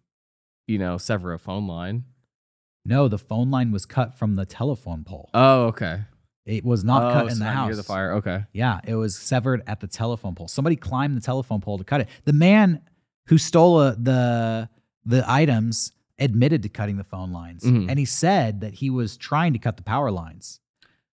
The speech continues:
Speaker 2: Mama Jenny, by the way, later said that if the power lines had been cut, her whole family would have died because
Speaker 1: Yeah.
Speaker 2: they needed the lights to navigate their way out of the house during the
Speaker 1: Okay.
Speaker 2: fire.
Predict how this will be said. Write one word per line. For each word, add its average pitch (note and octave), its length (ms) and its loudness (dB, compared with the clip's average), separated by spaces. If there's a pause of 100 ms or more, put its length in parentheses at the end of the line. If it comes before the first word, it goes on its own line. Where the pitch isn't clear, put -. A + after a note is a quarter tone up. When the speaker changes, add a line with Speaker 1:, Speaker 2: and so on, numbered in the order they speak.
(140)
Speaker 2:
Mama D4 280 6
Jenny, G#3+ 340 6
by D3+ 180 6
the C3+ 120 2
way, C3 140 2
later D3 340 6
said D3 300 0
that A2 180 -4
if C#3 160 -2
the C#3+ 80 -4
power D#3 240 4
lines C3+ 240 2
had A#2+ 260 -2
been D#3 160 0
cut, F3 300 0
her A#2+ 140 0
whole A#2+ 200 0
family A2 400 -2
would F#2+ 140 -2
have E2 100 -10
died F2+ 380 -8 (220)
because A#2 300 2
Speaker 1:
Yeah. G2 440 2
Speaker 2:
they B2 40 4
needed B2 300 2
the G#2+ 140 0
lights A2+ 580 -4 (540)
to A2+ 320 2
navigate A2+ 560 0
their A2+ 100 2
way G#2+ 180 0
out G2 220 -6
of F2 100 -10
the E2+ 100 -12
house G2 520 -8
during F#2 220 -8
the G2 60 -4
Speaker 1:
Okay. B2+ 100 -6
Speaker 2:
fire. G2+ 420 -2